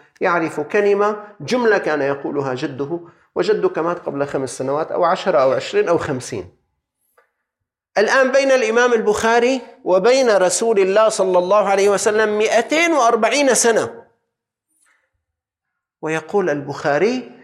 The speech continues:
"جاء وكتب أحاديث النبي صلى الله عليه وسلم بعد مائتين وخمسين سنة". معقول؟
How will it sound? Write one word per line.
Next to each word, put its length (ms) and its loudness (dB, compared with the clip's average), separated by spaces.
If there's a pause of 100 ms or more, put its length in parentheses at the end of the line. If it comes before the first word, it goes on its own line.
(260)
"جاء 720 2 (420)
وكتب 500 0
أحاديث 640 0
النبي 380 -2
صلى 240 -4
الله 120 0
عليه 120 2
وسلم 360 -4
بعد 260 -4
مائتين 640 -2
وخمسين 640 -2
سنة". 360 -2 (880)
معقول؟ 720 0